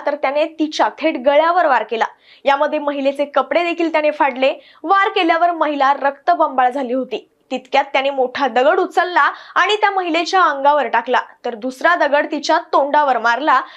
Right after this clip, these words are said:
आणि त्यानंतर तिच्या डोळ्यासमोर अंधारी आली आणि ती बेशुद्ध पडली. महिला शुद्धीत आली त्यावेळी तिचा डोळा उघडत नव्हता.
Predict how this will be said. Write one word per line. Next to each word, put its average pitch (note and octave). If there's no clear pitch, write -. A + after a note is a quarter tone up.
आणि F4
त्यानंतर D#4+
तिच्या C4+
डोळ्यासमोर B3
अंधारी B3+
आली C4+
आणि A#3+
ती C4
बेशुद्ध B3
पडली. G#3
महिला F#4+
शुद्धीत G4+
आली D#4
त्यावेळी E4+
तिचा E4
डोळा C4
उघडत C#4
नव्हता. A#3+